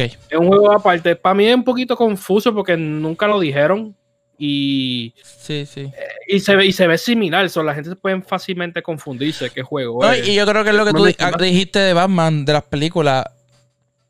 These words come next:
Speaker 2: Podía hacerlo corrido. ¿Por qué no? ¿Entiendes? Podía hacer la historia corrida y la gente los mantenía, pero si lo trabajó otra gente, como tú dijiste, pues no tienen los derechos y no lo iban a poder hacer.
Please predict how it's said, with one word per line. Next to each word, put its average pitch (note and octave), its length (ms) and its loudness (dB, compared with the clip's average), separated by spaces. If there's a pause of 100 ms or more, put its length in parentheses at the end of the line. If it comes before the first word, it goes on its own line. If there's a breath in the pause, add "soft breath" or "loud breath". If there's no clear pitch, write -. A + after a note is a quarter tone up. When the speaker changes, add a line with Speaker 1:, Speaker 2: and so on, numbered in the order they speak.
Speaker 2:
Podía E3+ 380 0
hacerlo F3+ 500 0
corrido. D#3 520 0 (140)
¿Por C#3+ 160 0
qué F3 160 0
no? B2+ 180 -2 (300)
¿Entiendes? D3+ 420 -4 (380)
Podía C#3+ 280 -2
hacer G3 200 -2
la F3 60 0
historia D3 640 0
corrida D3+ 540 0
y C#3+ 40 0
la C3+ 100 0
gente C#3 240 -2
los C#3+ 100 -2
mantenía, D3 420 0
pero G#3 200 -2
si F3+ 120 -4
lo E3 60 0
trabajó D3+ 300 2
otra F#3 220 -2
gente, G3+ 320 -2
como D#3 180 0
tú E3+ 100 2
dijiste, F#3+ 420 0 (380 loud breath)
pues G3 120 0
no F#3 80 0
tienen E3+ 160 0
los E3+ 100 2
derechos F3 400 -2
y C#3+ 60 -2
no C3+ 120 -2
lo C#3 60 0
iban C#3 160 2
a C3 60 0
poder B2 220 0
hacer. - 280 -6